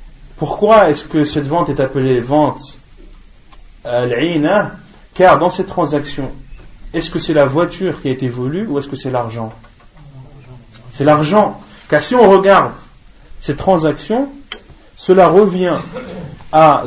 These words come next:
donner quinze mille euros et à en récupérer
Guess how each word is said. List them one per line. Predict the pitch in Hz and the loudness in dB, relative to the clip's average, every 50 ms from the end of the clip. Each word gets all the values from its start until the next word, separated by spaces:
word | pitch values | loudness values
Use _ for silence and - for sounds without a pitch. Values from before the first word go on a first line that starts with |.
| 131 123 | -4 0
donner | 165 196 208 202 196 180 156 - | 0 0 2 2 0 0 0 -2
quinze | - 165 156 143 131 | -2 0 -2 0 0
mille | 135 139 131 127 | -2 -2 0 0
euros | 131 127 135 170 208 247 277 - - - - - _ _ _ _ _ _ | 0 0 0 0 0 0 -2 -6 -12 -20 -20 -20 _ _ _ _ _ _
et | - 135 135 | -4 -2 0
à | 131 131 | 0 2
en | 131 127 | 0 0
récupérer | 123 139 131 - 131 131 135 120 123 151 196 247 254 | 0 -2 -4 -6 -8 -8 -6 -4 -4 -4 -4 -4 -6